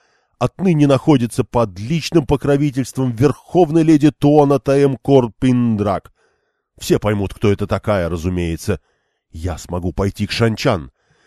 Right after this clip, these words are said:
Я смогу показать своё представление императрице. Да живёт она вечно, поспешно добавил он, ещё с одним поклоном в сторону Туон. «Всё впустую», тупо подумал Мэтт.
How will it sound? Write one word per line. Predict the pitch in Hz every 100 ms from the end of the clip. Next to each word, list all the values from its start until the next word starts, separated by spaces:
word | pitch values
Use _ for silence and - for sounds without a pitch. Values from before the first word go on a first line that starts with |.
| -
Я | 143 151
смогу | 127 123 143 135
показать | - 123 135 113 135
своё | - 131 131
представление | - 135 - - 131 131 120 123 131 - _ _ _ -
императрице. | 170 185 185 165 175 117 - 107 - _ _ _
Да | 113 107 120
живёт | 127 113 98
она | 107 107
вечно, | 110 - 98 92 _ _ _
поспешно | 80 - 80 73 82
добавил | 80 78 82 87 90
он, | 95 87 -
ещё | 90 104 - 110
с | 110
одним | 104 104
поклоном | - 101 113 107 101
в | -
сторону | - 104 98 101
Туон. | - 107 85 67 62 _ _ _ _ _ _ _
«Всё | - - 127
впустую», | - 110 - _ 95 80 71 65 _ _ _ _
тупо | 95 82 73
подумал | 80 80 76 76
Мэтт. | 76 71 67